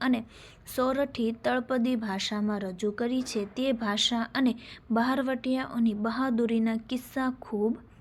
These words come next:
ગમ્યા. પુસ્તકનો સાર. તો કે ઝવેરચંદ મેઘાણીની સોરઠી બહારવટિયા પુસ્તકના ઘણા પ્રકરણમાં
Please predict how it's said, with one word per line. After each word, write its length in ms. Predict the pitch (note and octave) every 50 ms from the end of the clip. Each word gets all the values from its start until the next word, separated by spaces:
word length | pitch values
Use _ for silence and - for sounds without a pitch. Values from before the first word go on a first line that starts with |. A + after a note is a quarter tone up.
| - - - A3+
ગમ્યા. 540 | G3 G3 G#3 G3+ G3 F#3+ F3+ F3 F3 F3 F#3 - - - - - - - - - - - - - - - - - - - - - - - - - - -
પુસ્તકનો 680 | C#4+ C#4 - - - D4 C#4 - A#3+ G#3+ G#3 A#3 C4+ - - - - -
સાર. 180 | - G#3+ F#3 F#3 - - - - - - - - - -
તો 80 | A3+ G#3
કે 160 | - G#3+ G#3
ઝવેરચંદ 680 | G3+ - B3+ B3 D4 D4+ C#4+ - - D#4 D4+ D#4 D#4+
મેઘાણીની 720 | D#4 C#4 B3 A3 G#3 G#3+ A#3+ A#3 A#3+ B3+ C4 B3 A3+ A3 A3
સોરઠી 640 | A3+ - C4+ C4+ C4+ C#4 C#4+ D4 - - D4 C#4+ C4+
બહારવટિયા 720 | A#3 A3 G#3 G#3 G3+ G#3 G#3 A3+ A3+ A3+ B3 A#3 G#3+ G#3
પુસ્તકના 720 | G#3 - - C4 C4 - - C#4 C4+ - C4+ C4 C4+ C4
ઘણા 320 | B3 A#3 A#3+ A3+ G#3+ A3+ A#3+
પ્રકરણમાં 720 | A3+ A#3 A#3+ A3+ - - A3+ A3+ A3+ A#3 A#3 A#3+ A#3 A#3